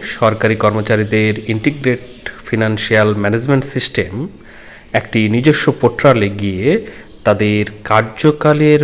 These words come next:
মেয়াদের তথ্য জানাতে হবে। এখানেই সমস্ত সরকারি দপ্তর অনুমোদিত এবং সরকার পোষিত স্কুল, কলেজ, সংস্থা এবং বিশ্ববিদ্যালয়ের বিভিন্ন তথ্য পাঠানোর নির্দেশ দেওয়া হবে। এখানে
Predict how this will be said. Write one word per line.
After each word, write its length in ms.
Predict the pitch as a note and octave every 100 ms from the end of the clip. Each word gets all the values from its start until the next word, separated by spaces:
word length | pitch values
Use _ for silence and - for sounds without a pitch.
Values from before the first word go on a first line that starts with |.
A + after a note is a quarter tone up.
| A#2
মেয়াদের 460 | A2 D3 E3+ D#3 -
তথ্য 200 | - - F3
জানাতে 340 | D3 A#2+ G2+
হবে। 260 | F#2+ F2 E2+ - - - - - - - - -
এখানেই 360 | G#2+ - E3 G3
সমস্ত 240 | C#3+ C#3 - B2+
সরকারি 400 | A#2+ G#2+ A2 A2 G#2+ G#2
দপ্তর 460 | A2 G2+ - A2+ A#2 - -
অনুমোদিত 500 | G#2+ A#2 C#3 A#2+ G#2 A2 G#2+
এবং 180 | G#2+ G#2 G#2+ - - - -
সরকার 320 | A#2+ B2+ E3+
পোষিত 360 | E3 C#3+ C3 C3 B2+ B2+ A#2 A2 -
স্কুল, 300 | - - B2 A#2 -
কলেজ, 260 | A2+ A#2 A2 -
সংস্থা 420 | G#2+ A2+ - A#2+ A#2
এবং 220 | A#2 C#3 F3+ E3
বিশ্ববিদ্যালয়ের 800 | C3 - A#2 A2+ A2+ G#2+ G#2+ G#2
বিভিন্ন 240 | A#2 C3 A#2+
তথ্য 240 | G#2 G2 G#2+
পাঠানোর 420 | G#2+ G2 G2+ G2+
নির্দেশ 360 | G#2 G2+ G2+ D3 - G2
দেওয়া 240 | A2 F#2+
হবে। 240 | F#2 E2 E2 - - - - - -
এখানে 340 | C#3 - E3+